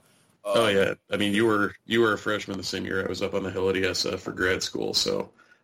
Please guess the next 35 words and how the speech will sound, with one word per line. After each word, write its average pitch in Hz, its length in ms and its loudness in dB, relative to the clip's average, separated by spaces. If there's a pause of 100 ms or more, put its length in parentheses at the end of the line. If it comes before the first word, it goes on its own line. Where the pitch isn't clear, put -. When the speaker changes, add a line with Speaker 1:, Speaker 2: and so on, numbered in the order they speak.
Speaker 2:
I, 101 220 2
uh, - 260 0
I 117 40 0
feel 120 220 2
your 107 100 -2
pain 110 420 -6 (100)
all, 113 380 -4 (180)
all 101 200 2
too - 320 -6 (120)
well, - 260 -4
Dan. - 180 -8 (300)
It's - 240 0
Speaker 1:
Ugh. - 60 -8
Speaker 2:
just - 320 -4
not, - 280 -2 (260)
oh, - 260 -6 (260)
God. 123 200 4
Speaker 1:
Memories 113 300 -2
of, 104 500 -4
of 101 500 -4
the 98 80 -10
Northeastern 101 560 -6
game 90 320 -8 (320)
almost 95 280 -12
losing, 90 360 -10
and 120 120 -4
the 113 80 0
Akron 123 300 -6
game, 80 300 -8 (180)
which - 120 -16
we 85 60 -16
did - 160 -14
lose. - 260 -16 (500)
Speaker 2:
I, - 80 -4
Speaker 1:
Um, - 380 -2